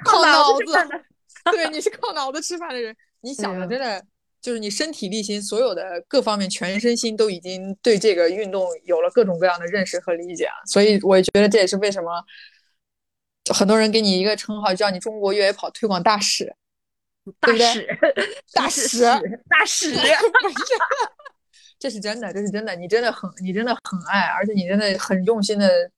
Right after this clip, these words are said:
Speaker 2: 就是真的在认真思考，并且就像你说，你身体力行的再去通过身边一点点你能接触到的人、接触到的事情，去再为这项运动倾注你自己所有的，所有的精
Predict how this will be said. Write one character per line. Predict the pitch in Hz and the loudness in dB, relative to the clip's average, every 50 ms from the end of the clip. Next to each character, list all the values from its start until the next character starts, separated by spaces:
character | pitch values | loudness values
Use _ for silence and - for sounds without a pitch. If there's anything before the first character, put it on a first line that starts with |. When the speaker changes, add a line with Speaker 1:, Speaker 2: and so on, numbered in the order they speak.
| _ _ _ _ | _ _ _ _
Speaker 2:
就 | - 208 | -2 -2
是 | 196 202 196 185 - - 104 160 208 | 2 4 2 2 2 -2 -2 0 4
真 | 202 226 240 240 | 4 6 6 6
的 | 220 190 | 4 4
在 | 175 214 196 180 | 4 4 4 4
认 | 175 180 208 208 | 2 0 -2 -2
真 | 185 190 196 196 | 0 0 0 0
思 | 196 - - 202 | 0 0 -2 -2
考， | 196 - 170 156 | 0 0 0 0
并 | - 214 202 | 2 2 2
且 | 202 196 | 2 2
就 | 175 190 | 2 2
像 | 196 196 185 | 0 0 -2
你 | 175 | -4
说， | 175 - 190 | -4 -4 -4
你 | 185 180 | -2 -2
身 | 185 - - 233 | -2 0 2 2
体 | 240 220 190 | 2 2 2
力 | 170 190 196 | 0 0 -2
行 | 190 - 175 175 | -2 -2 -2 -2
的 | 180 | 0
再 | 180 196 180 | 0 0 -2
去 | 175 - - 180 175 175 _ - _ _ _ _ _ _ _ _ _ _ | 0 -2 -2 -2 -2 -4 _ -16 _ _ _ _ _ _ _ _ _ _
通 | _ 214 208 | _ 0 2
过 | 208 196 | 2 2
身 | 202 - 214 | 2 2 4
边 | 202 202 202 202 | 4 6 6 6
一 | 208 196 | 4 4
点 | 185 180 170 175 | 4 2 2 0
点 | 180 185 170 143 107 104 104 104 - _ _ _ _ - - - - | 2 2 2 2 0 -4 -6 -8 -12 _ _ _ _ -20 -20 -12 -8
你 | 185 180 175 | -6 -4 -2
能 | 175 180 190 | 2 4 4
接 | 202 220 | 4 4
触 | 214 - 214 | 4 4 4
到 | 196 | 6
的 | 185 175 | 6 4
人、 | 165 170 156 170 | 4 2 -4 -2
接 | - 208 | -2 -2
触 | 202 | 0
到 | 196 180 | 2 0
的 | 185 | 0
事 | 185 - - 214 | 0 0 0 0
情， | 202 196 180 | 0 0 -2
去 | 180 - - 214 202 196 | -4 -4 -2 -2 -2 0
再 | 202 202 196 190 | 0 0 2 2
为 | 202 196 | 2 2
这 | 185 202 196 | 2 2 0
项 | 196 196 185 190 | 0 -2 -2 0
运 | 202 202 196 | 2 4 4
动 | 196 185 185 | 2 2 0
倾 | - - - 214 208 | 0 0 0 0 2
注 | 202 196 | 2 0
你 | 180 175 | 0 0
自 | 165 - 208 190 | 0 2 2 2
己 | 175 | 2
所 | 170 - - 190 196 | 2 0 0 2 2
有 | 196 | 4
的， | 180 175 165 151 151 - 185 202 - | 4 2 2 0 -2 -4 -8 -12 -10
所 | - - - 240 214 | -8 -4 0 4 4
有 | 226 214 | 4 6
的 | 175 175 170 | 6 4 2
精 | 170 - 175 | 2 -4 -6